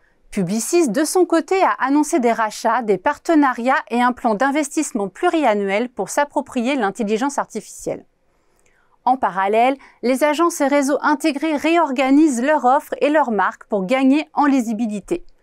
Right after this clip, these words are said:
C'est le cas de W P P qui a fusionné entre elles plusieurs de ces agences. Enfin, les acteurs se renforcent sur des marchés porteurs tels que ceux du retail média ou de la communication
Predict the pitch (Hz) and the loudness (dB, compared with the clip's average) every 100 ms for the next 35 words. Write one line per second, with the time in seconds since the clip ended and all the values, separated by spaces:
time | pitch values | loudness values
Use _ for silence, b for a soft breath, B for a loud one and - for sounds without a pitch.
0 | _ _ _ _ - - 262 269 285 254 | _ _ _ _ -14 -4 0 0 0 0
1 | 202 202 214 214 196 196 240 302 330 320 | -2 -2 0 2 2 0 -2 0 0 0
2 | 247 214 - 349 339 269 269 277 359 311 | 0 0 0 0 2 2 2 2 2 2
3 | 302 320 - - 285 320 - 339 269 302 | 0 0 -2 0 0 0 -2 0 2 0
4 | 330 220 - 233 185 156 - - - _ | 0 -2 -4 0 0 -2 -10 -14 -14 _
5 | b b b b b - 262 - 269 247 | b b b b b -2 -2 0 0 2
6 | 208 214 214 254 233 - 185 175 208 202 | 2 2 0 -2 -2 0 -2 2 0 0
7 | - 370 359 254 220 220 208 - 196 240 | 0 0 0 -2 0 0 -2 -2 -2 -2
8 | 233 - 196 240 b b - 233 - 240 | -4 0 0 0 b b -4 -4 0 -2
9 | - 226 185 185 254 - 196 202 214 185 | 0 -4 -2 -4 -4 0 -2 0 -2 0
10 | 196 - 220 190 170 - 330 311 269 226 | -2 0 -2 0 -2 0 2 4 2 -2
11 | 202 277 | -6 -8